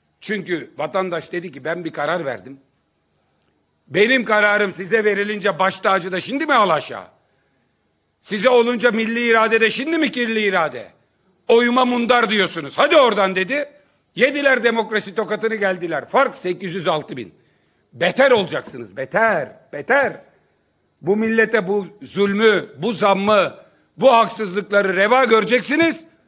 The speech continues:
Vallahi uykunuzun kaçtığı kadar var Sayın Erdoğan, haklısınız. Geceleyin uyanıp uyanıp kendi kulağınıza kendi sesiniz geliyor ya, doğru.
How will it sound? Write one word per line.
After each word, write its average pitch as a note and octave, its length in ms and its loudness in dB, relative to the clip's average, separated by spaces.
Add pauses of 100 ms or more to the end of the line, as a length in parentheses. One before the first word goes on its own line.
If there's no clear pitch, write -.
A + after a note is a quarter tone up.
(320)
Vallahi F3+ 500 0
uykunuzun F#3+ 540 -8
kaçtığı A#3+ 500 -6
kadar G#3+ 280 2
var F#3 240 0 (180)
Sayın G3+ 300 -2
Erdoğan, D3 360 -2
haklısınız. E3+ 600 -6 (440)
Geceleyin A3+ 680 0
uyanıp A#3+ 400 0
uyanıp A3+ 400 0 (340)
kendi B3 340 0
kulağınıza A#3 540 2
kendi A3+ 280 0
sesiniz A3 420 -4
geliyor C4+ 320 4
ya, E3 280 0 (380)
doğru. F#3+ 560 0